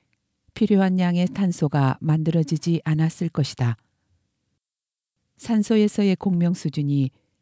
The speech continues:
영점오 퍼센트만 높았어도 거의 모든 탄소가 산소로 변했을 것이다. 어느 쪽이든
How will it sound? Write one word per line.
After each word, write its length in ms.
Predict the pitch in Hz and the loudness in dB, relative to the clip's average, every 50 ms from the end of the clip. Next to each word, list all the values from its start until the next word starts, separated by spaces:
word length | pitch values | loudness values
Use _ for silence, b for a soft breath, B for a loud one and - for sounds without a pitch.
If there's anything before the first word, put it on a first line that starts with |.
| _ - | _ 0
영점오 600 | - 170 165 165 - - 185 185 190 - 180 190 | 2 2 2 2 0 0 0 0 0 0 0 -2
퍼센트만 640 | 190 - 214 196 - 208 190 - - 185 180 180 175 | 0 2 2 2 2 2 -2 0 0 0 0 0 0
높았어도 760 | 156 147 139 - 160 143 - - 143 131 - 135 127 123 123 - _ _ _ _ _ _ _ _ _ _ _ _ _ _ _ | 0 -2 0 0 0 -2 0 0 -2 -2 0 0 -2 -2 -4 -6 _ _ _ _ _ _ _ _ _ _ _ _ _ _ _
거의 440 | - - 170 170 165 170 175 175 165 - | -4 -2 0 0 2 2 0 0 -2 -2
모든 420 | - 170 175 190 185 - 202 196 | 0 0 0 0 2 2 0 0
탄소가 640 | 208 - 214 208 202 - - 156 - 143 131 127 131 _ _ _ _ _ | 0 0 -2 -2 -2 -2 -2 -2 0 0 0 0 -2 _ _ _ _ _
산소로 640 | - - 208 190 180 - - 170 165 175 185 185 - | -10 -4 -2 -2 -2 0 -2 0 0 0 0 0 -2
변했을 460 | - - 202 180 180 196 - - 180 | -2 0 0 2 2 0 -2 -4 -6
것이다. 480 | - - 147 127 - - - 127 123 127 - _ _ _ _ _ _ _ _ _ _ _ _ _ _ _ _ _ _ _ _ _ _ _ _ _ _ - | -4 -2 -2 -2 -2 -2 -4 -2 -2 -4 -6 _ _ _ _ _ _ _ _ _ _ _ _ _ _ _ _ _ _ _ _ _ _ _ _ _ _ 0
어느 240 | 180 175 175 175 175 | 2 2 4 4 2
쪽이든 640 | - - 180 165 156 170 156 180 175 170 160 - | 0 -2 -2 -2 -2 -2 -2 0 -2 -2 -4 -6